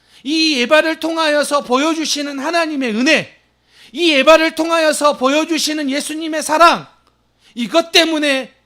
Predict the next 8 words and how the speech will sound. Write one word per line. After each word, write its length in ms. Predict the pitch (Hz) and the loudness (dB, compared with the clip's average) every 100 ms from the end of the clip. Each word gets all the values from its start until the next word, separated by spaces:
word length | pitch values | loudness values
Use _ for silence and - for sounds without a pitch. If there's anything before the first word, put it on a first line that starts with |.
| _ - | _ -12
기뻐할 460 | 220 - 262 240 | -12 -8 -4 -4
수 140 | 233 226 | -4 -8
있는 300 | 208 208 180 | -8 -8 -6
여러분 340 | 185 202 202 | -6 -6 -6
되시기를 580 | 196 185 185 190 190 185 _ _ _ | -6 -6 -8 -8 -8 -12 _ _ _
주님의 420 | - 196 208 208 190 | -10 -4 -2 -4 -4
이름으로 300 | 185 180 180 | -6 -10 -10
축원합니다. 800 | - - 269 220 175 151 135 | -8 -6 -4 -6 -8 -16 -20